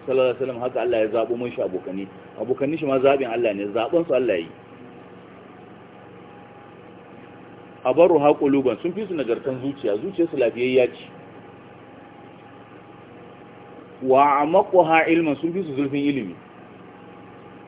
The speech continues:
Wanda yake akwai wata, wata ibara mummuna sai a ce su, su,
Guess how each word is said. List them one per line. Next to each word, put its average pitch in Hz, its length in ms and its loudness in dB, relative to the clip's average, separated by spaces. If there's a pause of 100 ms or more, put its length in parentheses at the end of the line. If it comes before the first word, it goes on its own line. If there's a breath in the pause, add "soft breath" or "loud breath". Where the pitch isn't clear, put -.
(840)
Wanda 143 160 2
yake 147 340 2
akwai - 260 -2
wata, 151 160 0 (120)
wata 147 280 -2
ibara 135 360 4
mummuna 123 500 -4
sai 143 80 -2
a 131 60 0
ce 120 260 -4 (680)
su, 160 240 -2 (160)
su, 170 300 0